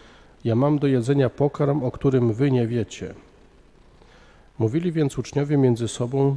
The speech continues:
„Czyż mu kto przyniósł coś do zjedzenia?” Powiedział im Jezus: „Moim pokarmem jest pełnić wolę tego, który mnie posłał, i wykonać jego dzieło. Czyż nie mówicie:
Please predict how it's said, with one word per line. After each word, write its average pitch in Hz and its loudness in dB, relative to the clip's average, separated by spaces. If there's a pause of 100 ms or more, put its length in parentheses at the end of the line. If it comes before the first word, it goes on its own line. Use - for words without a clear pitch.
(140)
„Czyż - -12
mu 117 0
kto - -4
przyniósł 127 0
coś 120 -6
do 117 -2
zjedzenia?” 107 -4 (1040)
Powiedział 120 0
im 113 4
Jezus: 98 -4 (600)
„Moim 139 4
pokarmem 135 2
jest 117 -4
pełnić 131 0
wolę 123 0
tego, 131 0
który 123 -2
mnie 127 4
posłał, 143 -2
i 127 -2
wykonać 127 -2
jego 120 -2
dzieło. 90 -6 (800)
Czyż - -4
nie 123 2
mówicie: 120 0